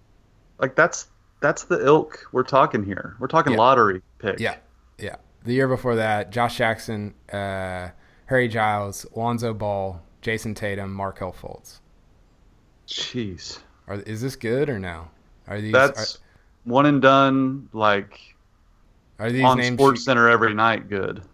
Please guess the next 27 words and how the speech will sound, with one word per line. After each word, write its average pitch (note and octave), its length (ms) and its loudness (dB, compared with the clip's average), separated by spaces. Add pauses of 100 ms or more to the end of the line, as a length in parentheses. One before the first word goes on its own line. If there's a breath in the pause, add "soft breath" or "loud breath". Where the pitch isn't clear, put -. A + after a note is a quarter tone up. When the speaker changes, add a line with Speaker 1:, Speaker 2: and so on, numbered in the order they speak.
Speaker 2:
Are A2 120 -8
these A#2+ 200 -4
names A#2 220 -4
you A#2 60 -6
wanna A2 120 -6
be G#2 140 -6
associated G2+ 560 -8
with? F#2 240 -12
Last A#2 260 0
one A#2+ 140 -4
I'll G#2+ 120 -4
do. F#2+ 220 -10
Two A#2+ 180 -6
thousand A#2 340 -4
fifteen, G2 540 -10
Ben A#2 280 -6
Simmons, A2 640 -8 (640 soft breath)
Skal B2 520 2
Labissiere, G#2+ 800 -6 (160)
Brandon B2 600 -4
Ingram, G2 680 -12 (200)
number G2+ 220 -12
three F#2+ 480 -10 (160)
in G2 100 -14
two G#2+ 120 -14
thousand G2 260 -12
fifteen. F#2 420 -18